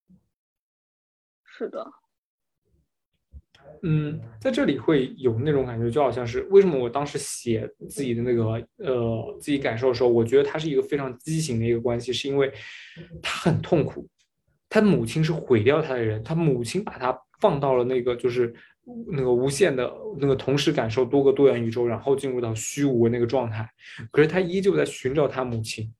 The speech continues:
Speaker 2: 希望那个他母亲可以和他一起，希望得到他母亲的陪伴。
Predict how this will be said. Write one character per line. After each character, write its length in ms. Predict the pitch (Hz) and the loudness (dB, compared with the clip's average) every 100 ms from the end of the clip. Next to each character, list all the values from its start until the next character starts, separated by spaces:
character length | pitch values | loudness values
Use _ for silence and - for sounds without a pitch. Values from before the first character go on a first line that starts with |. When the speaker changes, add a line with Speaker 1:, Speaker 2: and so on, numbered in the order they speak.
| _ _ _ - | _ _ _ -20
Speaker 2:
希 220 | - - | -10 2
望 180 | 196 196 175 | 6 6 4
那 100 | 160 | -2
个 80 | |
他 220 | 160 - 170 | -4 -2 0
母 180 | 135 | 0
亲 160 | 117 131 | 0 -2
可 140 | 127 | 2
以 40 | 120 | 2
和 140 | 117 | 2
他 100 | 110 | 0
一 140 | 127 120 | 0 -2
起， 340 | 110 - - _ _ _ - | -6 -10 -14 _ _ _ -16
希 140 | - | 0
望 100 | 170 | 2
得 80 | 135 | 4
到 80 | 120 | 4
他 140 | 131 | 2
母 120 | 135 | -2
亲 140 | 110 120 | -4 -6
的 60 | |
陪 200 | 113 - | -8 -8
伴。 240 | 107 117 | -6 -6